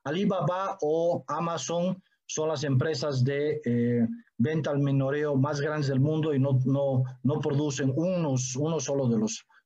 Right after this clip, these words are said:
de sus productos. Y ahí B N B, como les decía, es la empresa de alquiler, ah, más grande del mundo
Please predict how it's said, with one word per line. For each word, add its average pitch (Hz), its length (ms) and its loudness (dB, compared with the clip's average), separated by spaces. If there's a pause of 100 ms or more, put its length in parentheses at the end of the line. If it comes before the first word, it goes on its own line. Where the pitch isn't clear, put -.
de 117 80 -2
sus 127 180 -4
productos. 143 560 -2 (280)
Y 131 140 2
ahí 151 220 0
B 151 100 0
N 147 180 0
B, 143 380 0 (200)
como 127 260 2
les 123 80 4
decía, 135 400 0
es 131 120 0
la 123 60 0
empresa 127 440 0
de 123 200 2
alquiler, 127 600 2 (440)
ah, 117 400 0 (420)
más 143 280 2
grande 143 320 0
del 151 140 2
mundo 156 400 2